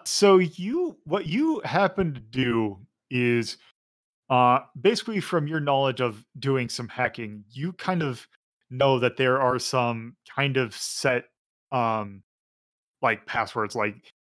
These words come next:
basically base pack passwords. And you try using some of them. Uh, you even try using some, like, um, background kind of things that you know that can get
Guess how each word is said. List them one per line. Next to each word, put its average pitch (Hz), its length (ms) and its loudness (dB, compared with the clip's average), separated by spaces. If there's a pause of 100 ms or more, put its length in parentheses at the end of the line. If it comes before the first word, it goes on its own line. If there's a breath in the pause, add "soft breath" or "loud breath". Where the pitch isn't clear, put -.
basically 139 240 -2
base 123 280 -2
pack 107 300 -4 (240)
passwords. 104 480 -6 (440)
And 123 100 -2
you 214 80 0
try 160 960 0
using 123 380 -6
some 104 280 -10
of 98 80 -16
them. 95 280 -20 (520)
Uh, 120 160 4
you 123 120 -4
even 135 180 -2
try 139 180 0
using 123 320 -2
some, 113 300 -6
like, 107 320 -8 (720)
um, 104 320 -8 (880)
background 175 480 0
kind 143 160 -2
of 123 160 -4
things 135 260 -4
that 131 100 -4
you 123 140 -6
know 120 300 -4 (120)
that 113 200 0
can 113 180 -8
get 113 180 -4